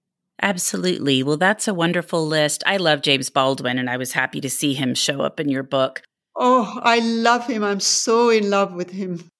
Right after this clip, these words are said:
Speaker 1: His writing is just beautiful, and he's just so profound.
Speaker 2: Yes, he's, he writes with his heart, but he uses his mind so well as well. And, uh,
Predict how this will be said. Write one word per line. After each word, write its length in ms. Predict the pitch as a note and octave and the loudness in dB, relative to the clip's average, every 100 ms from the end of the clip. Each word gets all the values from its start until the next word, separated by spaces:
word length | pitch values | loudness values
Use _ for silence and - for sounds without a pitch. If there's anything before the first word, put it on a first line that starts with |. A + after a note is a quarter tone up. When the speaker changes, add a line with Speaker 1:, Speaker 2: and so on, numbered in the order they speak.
| _ _ | _ _
Speaker 1:
His 180 | G3+ F3 | -4 2
writing 420 | D#3+ D#3+ D3+ D3 | 2 4 4 2
is 120 | C#3 | 0
just 240 | D#3+ D3 | -2 -2
beautiful, 560 | - D3 C#3 - C#3+ C3+ | 0 0 0 2 2 2
and 100 | C#3 | 0
he's 200 | E3+ D#3+ | -2 -4
just 240 | - G#3+ | -4 -2
so 120 | - D#3+ | -2 -2
profound. 760 | D#3 C#3 C#3 C3 A#2+ A#2+ A#2 _ _ _ _ _ | -2 0 0 0 0 -4 -8 _ _ _ _ _
Speaker 2:
Yes, 440 | A3+ A#3 G#3+ - - | 0 2 2 -4 0
he's, 360 | B3+ B3 G#3+ - _ _ _ | 2 2 -2 -12 _ _ _
he 200 | C#4 C#4 | 0 2
writes 460 | C4 C#4 D#4 - C4+ | 4 2 2 0 0
with 160 | C4 | 0
his 220 | C4 A3+ | 0 -2
heart, 720 | G3+ A3 A3 F#3 F#3+ - - _ _ - - _ | 0 2 4 2 -2 -8 -20 _ _ -20 -20 _
but 180 | A#3 A3+ | 0 0
he 280 | - B3 A#3 | 2 4 4
uses 480 | B3+ C#4 C4+ C4+ - | 4 4 2 2 2
his 220 | A3 F#3+ | 0 2
mind 400 | G#3 G#3 G#3 G#3 | 4 4 4 0
so 300 | - A3 F#3+ | -2 0 -2
well 420 | F3+ F3+ F3 F3 - _ - | 0 -2 -2 -6 -12 _ -6
as 220 | F#3 E3 | -4 -4
well. 480 | F3 F3 G3 - - | -6 -6 -8 -12 -12
And, 340 | - G3 F#3+ F#3+ | -4 -2 -2 -2
uh, 280 | G3 G3 | 0 0